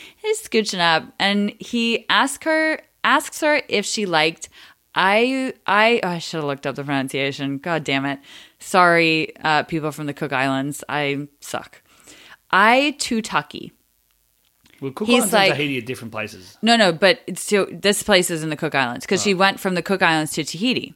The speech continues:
Speaker 2: Okay.
Speaker 1: So he asked her if she liked Aitutaki,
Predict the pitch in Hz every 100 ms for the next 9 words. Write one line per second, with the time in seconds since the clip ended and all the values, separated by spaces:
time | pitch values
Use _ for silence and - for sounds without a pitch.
0 | - 113 92 85 - - - 185 180 202
1 | 214 254 262 240 - 190 156 160 - 147
2 | 147 - 170 277 339 - 123